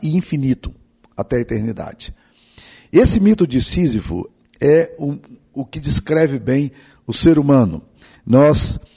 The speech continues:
como nós vimos, eh, anteriormente, o texto de Eclesiastes fala exatamente isso aí.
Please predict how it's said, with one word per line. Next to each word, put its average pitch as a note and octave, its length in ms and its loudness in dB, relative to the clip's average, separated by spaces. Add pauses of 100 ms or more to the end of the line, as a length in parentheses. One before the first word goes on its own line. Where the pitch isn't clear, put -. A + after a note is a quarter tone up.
(200)
como D3 180 -2
nós C#3+ 240 2
vimos, C#3 460 0 (400)
eh, A#2 500 2 (140)
anteriormente, B2+ 720 0
o D#3 80 -2
texto E3 600 0 (460)
de B2 220 2
Eclesiastes D3 640 2
fala D#3 180 0
exatamente G2 580 -6
isso - 140 -6
aí. - 200 -14